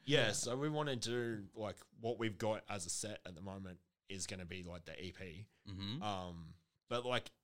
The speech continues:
Speaker 1: the idea, like, obviously, like, from a lyrical standpoint, that comes from James and Liam. Um, but I know Liam's taken,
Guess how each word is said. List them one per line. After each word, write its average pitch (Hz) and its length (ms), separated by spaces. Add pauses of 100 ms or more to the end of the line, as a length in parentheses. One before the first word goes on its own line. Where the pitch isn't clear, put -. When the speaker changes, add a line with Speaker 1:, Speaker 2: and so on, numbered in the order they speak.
(280)
Speaker 1:
the 127 100
idea, 123 680
like, 120 160 (260)
obviously, 127 360
like, 101 260
from 110 160
a 92 60
lyrical 110 420
standpoint, 90 540
that 95 160
comes 95 280
from 87 380
James 90 320
and 85 140
Liam. 92 340 (160)
Um, 87 320 (100)
but 113 120
I 120 80
know 101 240 (400)
Liam's 98 320
taken, 90 580